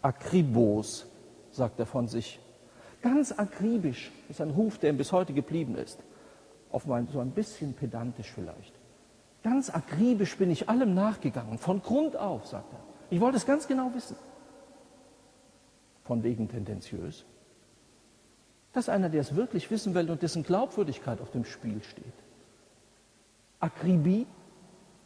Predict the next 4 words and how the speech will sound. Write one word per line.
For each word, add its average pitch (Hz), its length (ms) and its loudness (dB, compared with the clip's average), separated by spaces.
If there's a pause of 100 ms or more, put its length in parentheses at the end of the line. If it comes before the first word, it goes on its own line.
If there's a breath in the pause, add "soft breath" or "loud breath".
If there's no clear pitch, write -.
(100)
und 208 400 0 (720 loud breath)
das - 240 0
zweite 120 320 2
Stichwort, - 680 -2